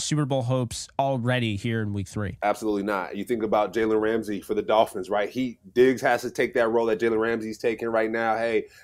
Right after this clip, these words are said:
Speaker 2: I, I know Jalen Ramsey, there's light at the end of the tunnel for Jalen, right? 'Cause he can come back. And I know for Diggs, it's not so much that, but I think the Cowboys defense has too much firepower. I think Dan Quinn, he is too great of a defensive coordinator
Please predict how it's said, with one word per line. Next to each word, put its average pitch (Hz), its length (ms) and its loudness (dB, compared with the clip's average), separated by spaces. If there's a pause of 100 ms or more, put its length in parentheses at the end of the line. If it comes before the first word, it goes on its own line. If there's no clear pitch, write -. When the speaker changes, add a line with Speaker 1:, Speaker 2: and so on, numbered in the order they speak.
(140)
Speaker 2:
I, 120 160 -2
I 120 60 0
know 131 140 2
Jalen 131 260 2
Ramsey, 123 260 0
there's 110 160 2
light 113 160 4
at 113 80 -8
the 113 60 -4
end 120 100 -4
of 113 60 -2
the 110 80 -4
tunnel 127 320 -4
for 131 160 -4
Jalen, 135 340 0
right? 127 160 -4
'Cause 110 100 -14
he 117 80 -8
can 113 140 -6
come 117 220 -4
back. 113 260 0
And 110 80 -4
I 110 80 -2
know 113 240 0
for 110 120 -6
Diggs, 110 300 -2
it's 107 220 -6 (260)
not 117 300 -4
so 127 160 -2
much 131 220 -2
that, 135 320 0
but 113 260 2 (640)
I 110 160 6
think 127 480 2
the 101 200 -10
Cowboys 127 500 2
defense 123 440 -2
has 107 260 -4
too - 80 -6
much 143 180 0
firepower. 110 880 2 (300)
I 107 160 2
think 110 340 -4
Dan 101 220 -6
Quinn, 151 440 2
he 117 300 -2
is 101 100 -4
too 135 200 -2
great 127 240 2
of 113 80 0
a - 20 -10
defensive 123 320 -6
coordinator 131 540 0